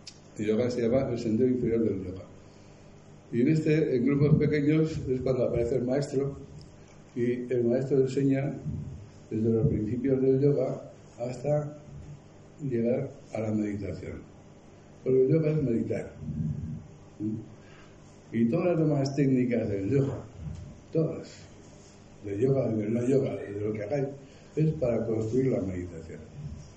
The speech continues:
Porque meditar es difícil, pero es posible, y lo podemos hacer todo. Pero para eso tenemos que construir esas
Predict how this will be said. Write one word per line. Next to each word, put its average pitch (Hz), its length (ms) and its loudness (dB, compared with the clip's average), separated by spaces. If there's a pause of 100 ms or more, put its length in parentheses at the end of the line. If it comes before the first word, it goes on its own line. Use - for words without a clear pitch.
(480)
Porque 113 160 -2
meditar 117 540 2 (580)
es 123 160 -2
difícil, - 380 -10 (1300)
pero 113 200 2
es 120 80 2
posible, - 400 -2 (420)
y 104 60 -12
lo 98 60 -12
podemos 113 260 0
hacer 110 280 -2
todo. - 220 -10 (580)
Pero 117 200 0
para 160 180 2
eso 147 240 2
tenemos 135 400 2
que 127 100 0
construir 123 680 0
esas 117 280 -4